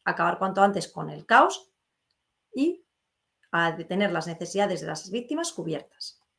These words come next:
El plan de catástrofes. Un plan de catástrofes tiene unos componentes fundamentales, que son catálogo de riesgos y recursos, unos procedimientos de activación, una organización de las urgencias, el apoyo no asistencial,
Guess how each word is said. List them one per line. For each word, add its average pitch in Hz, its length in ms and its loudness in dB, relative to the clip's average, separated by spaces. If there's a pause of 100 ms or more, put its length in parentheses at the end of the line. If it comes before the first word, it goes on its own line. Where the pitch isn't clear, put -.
(1160)
El 220 120 -2
plan 277 180 6
de 285 100 4
catástrofes. 190 680 -2
Un 240 120 -6
plan 269 180 6
de 254 100 -4
catástrofes 277 560 -2
tiene 240 180 -2
unos 202 100 -6
componentes 202 440 -4
fundamentales, 160 880 -4
que 156 100 -8
son - 260 -6 (400)
catálogo 214 480 6
de 190 140 2
riesgos 285 540 -4
y 196 100 -4
recursos, 165 640 -4 (600)
unos 262 240 -2
procedimientos 220 720 -2
de 214 80 -4
activación, - 600 -6 (960)
una 240 160 4
organización 240 480 2
de 311 80 2
las - 220 0
urgencias, - 680 -10 (200)
el 175 100 -2
apoyo 240 480 -2
no 202 140 0
asistencial, 185 720 -4